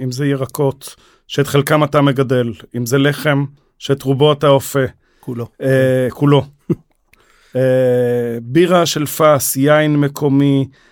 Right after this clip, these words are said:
Speaker 1: בעצם מנסה לשמור על מסעדה אזורית.
Speaker 2: אמת.
Speaker 1: ה-, הקהל יודע להעריך את זה?
Speaker 2: אני חושב שכן. באופן כללי במסעדה אנחנו אומרים תמיד שהאורח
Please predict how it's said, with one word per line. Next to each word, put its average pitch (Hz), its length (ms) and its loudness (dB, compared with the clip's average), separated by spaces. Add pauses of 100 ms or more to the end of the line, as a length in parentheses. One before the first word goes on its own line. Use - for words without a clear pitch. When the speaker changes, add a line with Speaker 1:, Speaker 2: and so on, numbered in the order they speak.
(200)
Speaker 1:
בעצם 165 260 0
מנסה 170 360 0
לשמור 175 640 0
על 139 240 0 (880)
מסעדה 147 340 2
אזורית. 156 640 0 (320)
Speaker 2:
אמת. 117 320 -10 (1160)
Speaker 1:
ה-, 139 40 0 (300)
הקהל 139 340 2
יודע 147 240 2
להעריך 135 360 -2
את 202 60 -8
זה? 240 80 -2 (1500)
Speaker 2:
אני 156 220 -2
חושב 190 220 -2
שכן. 170 420 -2 (180)
באופן 208 340 2
כללי 196 320 2
במסעדה 165 560 0
אנחנו 156 300 -4
אומרים 147 340 0
תמיד 147 400 -2
שהאורח 143 880 -2